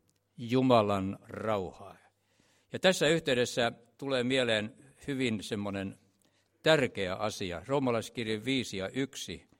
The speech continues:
jos mä luen siitä nyt ensin. Kerrotaan näin:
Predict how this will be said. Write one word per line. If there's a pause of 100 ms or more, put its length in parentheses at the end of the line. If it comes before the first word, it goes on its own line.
(220)
jos
mä
luen
siitä
nyt
ensin. (2000)
Kerrotaan
näin: